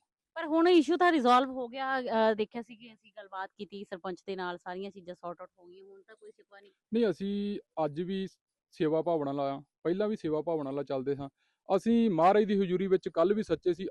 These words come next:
Speaker 2: ਅੱਜ ਵੀ ਸੱਚੇ ਹਾਂ। ਅਸੀਂ ਸੱਚੀ ਨੀਤ ਲੈ ਕੇ ਚੱਲੇ ਹਾਂ ਤੇ ਸੱਚੀ ਨੀਤ ਲੈ ਕੇ ਚੱਲਾਂਗੇ। ਸਾਡੀ ਜਥੇਬੰਦੀ ਦੇ ਸਿਧਾਂਤ ਦੇ ਵਿੱਚ ਇਹ ਨਹੀਂ ਆਏਗਾ ਵੀ ਅਸੀਂ ਕਿਸੇ ਨਾਲ ਕੋਈ ਬੇਈਮਾਨੀ ਕਰਾਂਗੇ। ਅਸੀਂ ਸੱਚੀ ਨੀਤ ਲੈ ਕੇ ਚੱਲੇ ਹਾਂ ਤੇ ਸੱਚੀ ਨੀਤ ਨਾਲ ਹੀ ਚੱਲਾਂਗੇ। ਸਾਡੇ ਵੱਲੋਂ ਇਹੋ ਜਿਹਾ ਕੋਈ ਨਹੀਂ, ਸੇਵਾ ਭਾਵਨਾ ਨਾਲ ਆਏ ਹਾਂ। ਜੇਕਰ ਇਹ, ਇਹ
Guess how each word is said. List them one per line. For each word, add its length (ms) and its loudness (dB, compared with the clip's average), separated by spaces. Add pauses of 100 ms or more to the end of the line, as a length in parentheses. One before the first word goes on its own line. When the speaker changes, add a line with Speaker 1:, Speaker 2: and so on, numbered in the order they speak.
Speaker 2:
ਅੱਜ 120 -4
ਵੀ 100 -4
ਸੱਚੇ 320 -8
ਹਾਂ। 60 -16 (180)
ਅਸੀਂ 160 0
ਸੱਚੀ 340 -2
ਨੀਤ 200 -2
ਲੈ 140 2
ਕੇ 100 -2
ਚੱਲੇ 320 -2
ਹਾਂ 120 -4
ਤੇ 320 -6
ਸੱਚੀ 300 0
ਨੀਤ 180 2
ਲੈ 140 4
ਕੇ 120 2
ਚੱਲਾਂਗੇ। 340 -4 (200)
ਸਾਡੀ 340 2
ਜਥੇਬੰਦੀ 520 2
ਦੇ 240 6 (160)
ਸਿਧਾਂਤ 380 2
ਦੇ 300 4 (380)
ਵਿੱਚ 160 2
ਇਹ 220 6
ਨਹੀਂ 100 2
ਆਏਗਾ 220 4
ਵੀ 100 2
ਅਸੀਂ 100 -2
ਕਿਸੇ 200 0
ਨਾਲ 100 -2
ਕੋਈ 100 -4
ਬੇਈਮਾਨੀ 360 -2
ਕਰਾਂਗੇ। 420 -4 (100)
ਅਸੀਂ 200 -6
ਸੱਚੀ 360 -6
ਨੀਤ 200 -4
ਲੈ 140 -2
ਕੇ 80 -6
ਚੱਲੇ 240 -6
ਹਾਂ 60 -6
ਤੇ 80 -8
ਸੱਚੀ 300 -10
ਨੀਤ 220 -10
ਨਾਲ 120 -6
ਹੀ 40 -10
ਚੱਲਾਂਗੇ। 320 -12 (200)
ਸਾਡੇ 260 0
ਵੱਲੋਂ 260 2
ਇਹੋ 120 0
ਜਿਹਾ 120 0
ਕੋਈ 180 -2
ਨਹੀਂ, 160 -2
ਸੇਵਾ 280 -2
ਭਾਵਨਾ 280 -2
ਨਾਲ 120 -4
ਆਏ 140 -4
ਹਾਂ। 120 -6 (320)
ਜੇਕਰ 280 2
ਇਹ, 120 6
ਇਹ 260 6